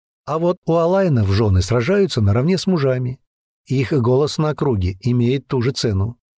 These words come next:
Даже старейшина у Алайнов и та... Тут как-то Хоор странно посмотрел на Ули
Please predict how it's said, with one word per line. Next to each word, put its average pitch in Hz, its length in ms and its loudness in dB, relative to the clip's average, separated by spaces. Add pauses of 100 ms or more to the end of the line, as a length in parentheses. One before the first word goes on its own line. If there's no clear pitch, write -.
(260)
Даже 135 440 0
старейшина 139 800 0
у 113 120 2
Алайнов 135 600 0
и 107 160 0
та... 170 380 -2 (640)
Тут 110 320 -2
как-то 113 600 -4
Хоор 110 480 0
странно 127 420 -2
посмотрел 110 560 -2
на 98 140 2
Ули 165 480 0